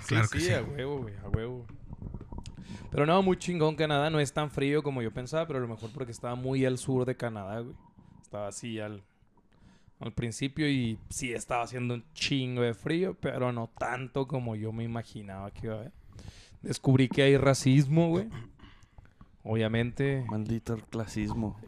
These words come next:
Speaker 1: Y, y que tampoco, y bueno, también descubrí que en algunos lugares no hay racismo, güey, que ahí sí hay un chingo de diversidad y que, pues, no hay pedo mientras te puedas comunicar.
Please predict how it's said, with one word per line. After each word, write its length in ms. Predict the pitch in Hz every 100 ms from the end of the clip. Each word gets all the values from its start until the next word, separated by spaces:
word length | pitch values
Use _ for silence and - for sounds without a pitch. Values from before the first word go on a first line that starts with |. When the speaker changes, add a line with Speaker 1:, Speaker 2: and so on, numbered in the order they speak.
| -
Speaker 1:
Y, 240 | 135 139 -
y 260 | 139 127 113 107
que 120 | 123
tampoco, 640 | 117 107 131 131 - 160
y 180 | 147 123 - -
bueno, 240 | 139 131 127
también 260 | 117 120
descubrí 360 | 127 - 123 120
que 260 | 135 123
en 140 | 120 113
algunos 360 | 110 110 123
lugares 360 | 120 113 117 117
no 340 | 120 117 117
hay 140 | 120 123
racismo, 580 | 117 117 - 123 135 143
güey, 140 | 139
que 140 | -
ahí 120 | 104 135
sí 160 | - 113
hay 180 | 110 110
un 120 | 110
chingo 800 | - - 135 139 139 143 139 131
de 80 | 123
diversidad 720 | 117 110 104 - 104 110 -
y 100 | -
que, 160 | -
pues, 280 | - - - - - - - - - - -
no 120 | -
hay 100 | 127
pedo 320 | 127 123 127 127
mientras 320 | 123 117 113
te 100 | 110
puedas 300 | - 110 -
comunicar. 540 | 120 113 113 117 117